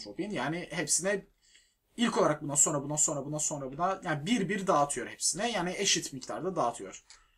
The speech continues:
Ore Washing Plant'ten çıkanları biliyorsunuz. Ee, bir adet bu.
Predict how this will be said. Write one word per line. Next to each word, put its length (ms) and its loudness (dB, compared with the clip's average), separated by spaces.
Ore 260 8
Washing 240 2
Plant'ten 640 0
çıkanları 580 0
biliyorsunuz. 840 2
Ee, 240 -2
bir 80 2
adet 380 2
bu. 480 8